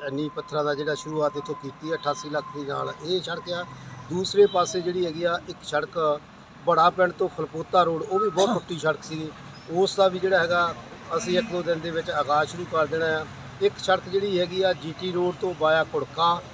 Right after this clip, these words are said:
ਤੇ ਸੰਘ ਢੇਸੀਆਂ ਨੂੰ, ਉਸ ਦਾ ਵੀ ਜਿਹੜਾ ਹੈਗਾ ਕੁਝ ਕੁ ਦਿਨਾਂ ਤੱਕ ਜਿਹੜਾ ਹੈਗਾ ਕੰਮ ਸ਼ੁਰੂ ਹੋ ਜਾਣਗੇ। ਸੋ ਸੂਬੇ ਦੇ ਵਿੱਚ ਸਰਦਾਰ ਭਗਵੰਤ ਸਿੰਘ ਮਾਨ ਹੋਰਾਂ ਦੀ ਅਗਵਾਈ ਦੇ ਵਿੱਚ ਜਿਹੜੀਆਂ ਸੜਕਾਂ ਦਾ ਪਹਿਲਾਂ ਕੀਤਾ ਸੀ,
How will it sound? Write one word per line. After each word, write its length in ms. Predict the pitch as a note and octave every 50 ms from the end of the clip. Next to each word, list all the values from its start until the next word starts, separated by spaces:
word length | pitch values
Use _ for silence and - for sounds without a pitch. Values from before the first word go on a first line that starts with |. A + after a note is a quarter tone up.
| - - - - -
ਤੇ 240 | F3+ F3+ F3+ F3 E3
ਸੰਘ 320 | - - - C4+ A4 G#4+ -
ਢੇਸੀਆਂ 400 | - G#4+ - - - D#3 D#3 C#3+
ਨੂੰ, 120 | C3+ B2+ B2 - - - - - - - - - - -
ਉਸ 220 | D#3+ F3+ G3+ F#3 -
ਦਾ 140 | G#3 G3 F#3+
ਵੀ 100 | F3+ F#3
ਜਿਹੜਾ 200 | F3+ F#3 F#3 E3+
ਹੈਗਾ 160 | E3+ F3 E3+
ਕੁਝ 220 | D#3+ - F3 E3+
ਕੁ 100 | F#3 -
ਦਿਨਾਂ 200 | D3 D#3 D3+ D#3 D3+
ਤੱਕ 160 | - D3 C#3 C3+
ਜਿਹੜਾ 140 | D3 D3+ D3
ਹੈਗਾ 140 | C#3+ D3 C#3+
ਕੰਮ 220 | C#3 C#3 C#3 C3+
ਸ਼ੁਰੂ 240 | B2 - D3 D#3 C#3
ਹੋ 80 | C3
ਜਾਣਗੇ। 340 | B2+ B2 B2 C#3 C3+ C#3+ D3+ D3 - - - - - - - -
ਸੋ 380 | - - F3 F3 E3+ E3 E3
ਸੂਬੇ 420 | D3+ - - D3+ D3 C3+ E3 G3 G3
ਦੇ 120 | G3+ G3
ਵਿੱਚ 280 | F3+ F3+ E3+ - - F3+ F3+ F3 E3 D#3+ - - - - - -
ਸਰਦਾਰ 280 | - C#3 D3+ D#3 E3 D#3+
ਭਗਵੰਤ 320 | D#3+ E3 D#3 D#3 D3+ C3+
ਸਿੰਘ 160 | - D#3+ D#3
ਮਾਨ 240 | C#3+ C#3 C#3+ D#3 D#3
ਹੋਰਾਂ 200 | D3 D3 D3 D3
ਦੀ 120 | C#3 D3+ D#3 D3+
ਅਗਵਾਈ 360 | C#3 A#2 B2 A#2+ B2 C3+ D#3
ਦੇ 140 | D3+ D3+ D#3
ਵਿੱਚ 220 | C#3 C#3+ C#3 -
ਜਿਹੜੀਆਂ 280 | - C#3+ C#3+ C3+ D3 C#3
ਸੜਕਾਂ 440 | B2+ - - B2+ A#2+ B2+ C3 C#3 C#3+
ਦਾ 80 | C#3 C3+
ਪਹਿਲਾਂ 280 | - D3 C#3+ C#3+ C3+
ਕੀਤਾ 360 | - - C3 B2+ - - C#3+ B2
ਸੀ, 140 | C3 C#3+